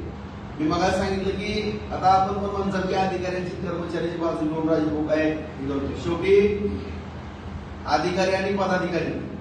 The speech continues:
हे दोन चाक आहेत, दोघांनी हातात हात मिळून जर काम केलं तर तालुक्याचा विकास होत असतो. आता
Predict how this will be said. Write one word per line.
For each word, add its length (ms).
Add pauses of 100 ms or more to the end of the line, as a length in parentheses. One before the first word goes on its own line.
(180)
हे 180
दोन 180
चाक 260
आहेत, 220 (480)
दोघांनी 380
हातात 340
हात 280
मिळून 240
जर 140
काम 260
केलं 240
तर 280
तालुक्याचा 520
विकास 320
होत 200
असतो. 320 (440)
आता 460